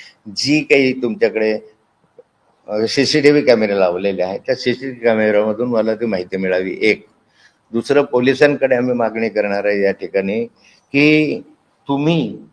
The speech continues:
जे काही व्हिज्युअल्स प्रकाशित केलेले आहेत, त्या व्हिज्युअलची एक प्रत आम्हाला मिळावी, कारण ते तुम्हीच काढलेले आहे. आता या संदर्भामध्ये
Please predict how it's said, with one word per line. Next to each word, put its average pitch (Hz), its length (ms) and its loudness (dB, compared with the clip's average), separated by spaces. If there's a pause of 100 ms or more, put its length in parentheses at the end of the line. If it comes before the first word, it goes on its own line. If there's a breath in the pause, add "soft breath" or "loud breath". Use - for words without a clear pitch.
(160)
जे 175 140 2
काही 180 140 2
व्हिज्युअल्स 160 520 2
प्रकाशित 135 460 0
केलेले 110 520 -4
आहेत, 90 480 -6 (460)
त्या 147 100 -2
व्हिज्युअलची 147 500 2
एक 147 120 -2
प्रत 147 240 -2
आम्हाला 143 280 0
मिळावी, 135 560 0
कारण 131 220 -2
ते 156 100 2
तुम्हीच 151 320 2
काढलेले 131 420 6
आहे. 101 420 0 (520)
आता 131 220 6
या 143 240 8
संदर्भामध्ये 123 1000 4